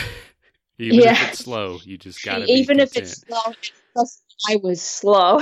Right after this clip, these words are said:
Speaker 2: <laughs>
Speaker 1: Yeah. But look where, look, you know, uh, Kurt, uh, he, he used to host the show a lot. You probably listen to him a lot. He always tells me something 'cause we're,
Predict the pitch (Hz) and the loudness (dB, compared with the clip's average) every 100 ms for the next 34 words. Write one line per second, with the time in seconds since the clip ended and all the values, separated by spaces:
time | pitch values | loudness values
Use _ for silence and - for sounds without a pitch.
0 | - 381 - 294 - - - - - - | 2 2 2 -2 -2 -6 -8 -14 -20 -20
1 | - _ 277 - - _ _ - - - | -20 _ -20 -20 -20 _ _ -20 -20 -16
2 | 110 113 135 143 151 147 127 135 135 135 | -12 -6 -6 -6 -6 -8 -8 -8 -6 -4
3 | 131 127 123 123 147 143 - 156 143 127 | -2 -2 -4 -8 -8 -8 -6 -2 -2 -2
4 | - - 104 107 104 113 113 120 113 - | -10 -14 -10 -8 -6 -8 -8 -6 -6 -6
5 | 107 113 - 101 107 101 98 95 95 95 | -4 -4 -6 -10 -4 -4 -4 -6 -10 -10
6 | 101 98 98 98 95 101 95 95 113 107 | -10 -10 -12 -14 -14 -12 -8 -4 -2 -2
7 | - 113 98 104 95 92 90 95 92 101 | -2 -4 -4 -6 -8 -10 -10 -12 -8 -8